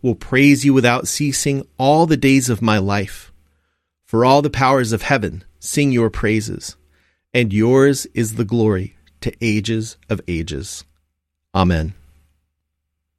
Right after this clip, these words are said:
A reading from the fifth chapter of the Gospel according to John.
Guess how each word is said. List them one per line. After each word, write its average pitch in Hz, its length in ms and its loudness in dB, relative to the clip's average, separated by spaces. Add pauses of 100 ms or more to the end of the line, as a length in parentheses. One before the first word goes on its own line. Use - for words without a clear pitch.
(1800)
A 127 60 2
reading 127 400 2
from 110 180 0
the 98 60 2
fifth 117 240 -2
chapter 104 680 -2
of 98 120 -4
the 98 80 -2
Gospel 92 440 0
according 87 440 -4
to - 120 -12
John. 73 420 -6